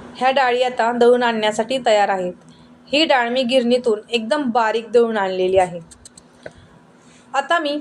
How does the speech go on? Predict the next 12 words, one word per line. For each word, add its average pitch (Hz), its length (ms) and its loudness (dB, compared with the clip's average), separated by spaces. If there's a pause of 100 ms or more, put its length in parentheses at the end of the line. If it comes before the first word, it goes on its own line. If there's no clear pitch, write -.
पापडाचे 262 480 0
पीठ 262 280 -4
मळायला 220 320 0
घेत 208 280 -2
आहे. 170 200 -2 (600)
त्यासाठी 320 440 0 (120)
मी 262 200 -4
येथे 277 300 4
एक 247 360 2
पातेलं 233 360 2
घेतलेले 220 460 0
आहे. 175 220 -2